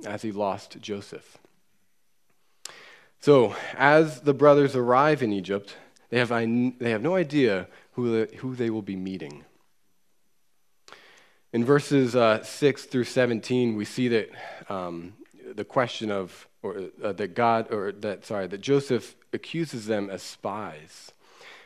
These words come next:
But we see that God is working here and that he's testing the brothers. From what may, may seem to be a chance or random that Joseph would be, would be the one to meet his brothers is a long shot.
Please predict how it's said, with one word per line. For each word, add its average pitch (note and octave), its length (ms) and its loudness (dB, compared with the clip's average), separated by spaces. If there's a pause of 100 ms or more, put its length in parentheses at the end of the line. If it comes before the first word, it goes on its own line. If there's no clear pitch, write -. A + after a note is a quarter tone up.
But A2+ 120 0
we A#2+ 100 2
see C#3 240 0
that A#2 160 -2
God A2 220 0
is G#2 200 -8
working A2+ 380 -4
here F#2 240 -6
and F2+ 100 -8
that F#2 60 -12
he's G#2 200 -12
testing G2+ 520 -8
the D#2+ 80 -12
brothers. D#2+ 640 -18 (1500)
From C3 180 4
what D#3 180 8
may, C#3+ 340 6 (100)
may C3 160 4
seem F3+ 500 2
to B2 160 -2
be A2+ 480 -2
a G#2 80 -6
chance C3+ 600 0
or A2+ 140 -2
random C3 720 0 (100)
that G2+ 180 -2
Joseph A#2+ 520 -2
would G#2+ 180 -2
be, A2+ 320 -2 (240)
would A2 180 -6 (220)
be B2 100 -2
the A2+ 120 -2
one A#2+ 320 0
to A#2+ 120 -8
meet A#2+ 280 -4
his A2 180 -10
brothers E2+ 680 -10 (480)
is G#2 220 -8
a G#2 60 -2
long G2 300 -4
shot. C2 260 -16